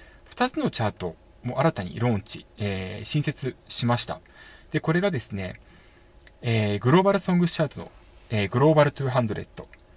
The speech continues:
それから、えー、グローバルソングスチャートからアメリカの分を除いたチャート、グローバルエクスクルードユーエス、えー、こちらについて先週発表しまして、で、今週二回目、九月二十六日付、こちらが発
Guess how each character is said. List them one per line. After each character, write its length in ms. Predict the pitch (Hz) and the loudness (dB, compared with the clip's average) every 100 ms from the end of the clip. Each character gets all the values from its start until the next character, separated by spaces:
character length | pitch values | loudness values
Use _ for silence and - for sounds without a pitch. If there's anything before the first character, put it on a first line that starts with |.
| - - | -20 -20
そ 160 | - 127 | -10 -4
れ 100 | 127 | 0
か 140 | 127 | 4
ら、 200 | 127 127 - - - - | 4 4 0 -20 -18 -2
え 240 | 113 104 | 2 2
ー、 20 | |
グ 120 | 104 127 | 2 4
ロ 120 | 180 | 4
ー 20 | |
バ 120 | 190 | 4
ル 80 | 196 | 0
ソ 160 | - 190 | -2 -2
ン 80 | |
グ 80 | 190 | -2
ス 60 | - | 0
チ 100 | 185 | 0
ャ 20 | |
ー 40 | |
ト 120 | 170 - | -2 -4
か 100 | 113 | 0
ら 180 | 117 - | 0 2
ア 100 | 120 | 2
メ 120 | 180 | 2
リ 80 | 208 | 2
カ 120 | 208 | 0
の 120 | 208 | 2
分 180 | 202 175 | 2 0
を 20 | |
除 280 | 101 - 156 | 0 0 -2
い 20 | |
た 100 | - | 0
チ 120 | - | -2
ャ 40 | 127 | -2
ー 20 | |
ト、 220 | - 98 - | -2 -6 -2
グ 80 | 123 | 2
ロ 120 | 165 | 2
ー 20 | |
バ 160 | 170 165 | 4 2
ル 100 | 123 | 0
エ 60 | |
ク 100 | - | -8
ス 240 | - - - | -8 -8 0
ク 80 | |
ル 160 | 170 170 | 4 4
ー 20 | |
ド 180 | 160 151 | 6 2
ユ 140 | 131 131 | 2 0
ー 60 | |
エ 40 | 117 | 0
ス、 260 | - - - - - - - 131 | -2 -10 -12 -20 -20 -20 -10 -4
え 80 | |
ー、 40 | 120 | -2
こ 120 | 143 | -2
ち 100 | - | 0
ら 100 | 196 | 2
に 140 | 214 | 2
つ 140 | - 233 | 0 -4
い 100 | 175 | -4
て 340 | - 143 110 - - - | 0 0 0 -8 -20 -18
先 280 | - 151 | -4 -2
週 260 | 143 156 143 | 0 -2 -2
発 220 | - - - | -2 -6 -2
表 120 | 127 | -2
し 120 | - | 0
ま 120 | 127 113 | 0 0
し 80 | |
て、 200 | - 80 - - - - | -4 -10 -12 -20 -20 -8
で、 100 | 143 | -6
今 200 | - 165 | 0 0
週 220 | 160 - 151 | 2 2 0
二 120 | 135 | 0
回 220 | 143 135 | 0 2
目、 100 | 131 | 0
九 120 | - | -2
月 180 | 139 - | -4 2
二 140 | 113 | 0
十 140 | 107 98 | 0 -4
六 200 | 95 139 | -4 -2
日 200 | 151 151 | -2 -4
付、 280 | 143 135 - - - - | -4 -6 -8 -20 -20 -10
こ 100 | 139 | -2
ち 120 | 156 | 2
ら 80 | 156 | 2
が 100 | 165 | 0
発 220 | 131 | -2